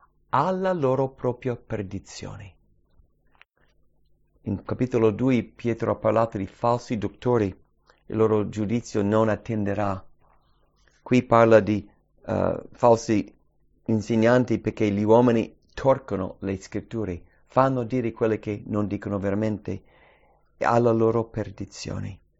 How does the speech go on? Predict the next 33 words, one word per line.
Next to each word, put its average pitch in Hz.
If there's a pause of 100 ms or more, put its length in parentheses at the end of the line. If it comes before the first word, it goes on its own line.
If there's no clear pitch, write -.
(200)
Quanto 120
sarà 107
terribile. 98 (300)
È 104
per 113
quello 127
che 123
in 110
Giacomo 113 (100)
dice: 120
"Non 113
siate 135
in 117
molti 120
a 110
farvi 104
maestri, 104 (160)
perché 107
s-, -
subiremo 120
un 110
più 123
severo 110
giudizio." 101 (380)
Mi 120
rattrista 123
andando 113
in 110
internet, 113
per 104
esempio 104
in 98
Facebook, 110